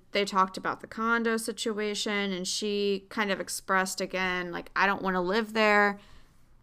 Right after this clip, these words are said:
It's basically a bachelor pad, and it doesn't make sense for me to move my furniture from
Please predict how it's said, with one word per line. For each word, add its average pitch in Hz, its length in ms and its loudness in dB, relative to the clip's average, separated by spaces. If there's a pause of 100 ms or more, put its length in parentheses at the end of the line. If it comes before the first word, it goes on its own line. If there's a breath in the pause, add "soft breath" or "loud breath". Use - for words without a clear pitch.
(180)
It's 196 180 2
basically 185 840 0
a 180 80 -2
bachelor 240 560 6
pad, 180 580 0 (640 soft breath)
and 196 420 0
it 196 140 -4
doesn't 214 360 -4
make 190 200 -6
sense 190 240 -6
for 190 200 -4
me 185 160 -2
to 180 80 -2
move 180 280 -4
my 180 140 -4
furniture 180 720 -6
from 175 580 -2